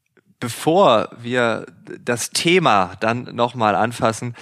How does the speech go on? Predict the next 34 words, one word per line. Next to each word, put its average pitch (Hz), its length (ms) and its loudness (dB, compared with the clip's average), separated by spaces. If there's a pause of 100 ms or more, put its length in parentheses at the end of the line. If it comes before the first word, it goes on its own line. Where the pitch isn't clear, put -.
(280)
du 117 160 -2
hast 135 320 -2
mir 139 320 0
in 127 160 -6
einem 117 240 0
Vorgespräch 127 600 -4
gesagt, 113 400 -2
dass - 180 -6
du, 120 300 -4 (560)
ja, 117 240 2
ein 113 260 -4
Hobby 135 420 0
hast, 123 400 0
ein 110 220 -6
Ehrenamt. 139 1120 -2
Äh, 90 300 -10
ich 117 140 -10
weiß 123 180 -4
gar 139 80 0
nicht, 123 140 -2
wie 123 60 -10
ich's 123 140 -14
benennen 135 500 -2
soll. 110 220 2
Es 117 100 -6
ist 143 80 -4
vielleicht 147 280 0
sogar 123 200 0
beides. 131 440 2 (200)
Vielleicht 135 240 -2
magst 139 240 -2
du 131 140 -12
ganz 165 400 0
kurz - 420 -4